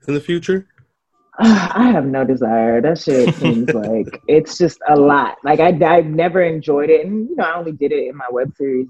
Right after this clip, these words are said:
Speaker 2: days,
Speaker 1: Mm-hmm.
Speaker 2: but I was never happy doing it. I was always stressed. And then when I saw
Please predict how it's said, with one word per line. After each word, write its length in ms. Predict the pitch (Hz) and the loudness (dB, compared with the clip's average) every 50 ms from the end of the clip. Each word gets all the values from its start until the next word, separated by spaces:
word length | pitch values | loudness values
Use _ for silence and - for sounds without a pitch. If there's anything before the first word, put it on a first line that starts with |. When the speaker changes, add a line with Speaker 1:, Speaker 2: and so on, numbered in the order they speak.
| - - | -2 0
Speaker 2:
days, 300 | 120 113 117 117 120 139 | 0 0 0 -2 -2 -2
Speaker 1:
Mm-hmm. 160 | 147 131 123 | -2 0 0
Speaker 2:
but 240 | 120 123 113 107 - _ - - | 0 0 0 0 -2 _ -8 -4
I 120 | 139 156 170 | 0 2 2
was 160 | 170 156 147 | 2 2 0
never 500 | 156 147 151 147 147 143 139 135 135 - - - - 147 | -2 -6 -4 -2 -2 -2 -2 -2 -4 -8 -12 -16 -8 -4
happy 300 | 151 151 - - 147 135 | -4 -4 -2 0 -2 -2
doing 360 | 127 127 123 135 151 156 165 | 0 -2 -2 -2 -4 -4 -4
it. 60 | 160 | -2
I 60 | 147 | -2
was 140 | 135 127 127 139 | -2 -4 -4 -4
always 320 | 131 127 127 120 120 _ | -4 -2 -2 -2 -4 _
stressed. 480 | _ - - 117 113 131 165 175 _ _ _ - | _ -8 -8 -6 -4 -4 -6 -8 _ _ _ -12
And 120 | 131 135 | -10 -8
then 100 | 131 127 131 | -6 -6 -6
when 100 | 131 127 | -6 -8
I 80 | 120 120 _ - 139 | -8 -10 _ -6 -6
saw 360 | 123 120 120 120 120 117 | -4 -4 -4 -6 -6 -8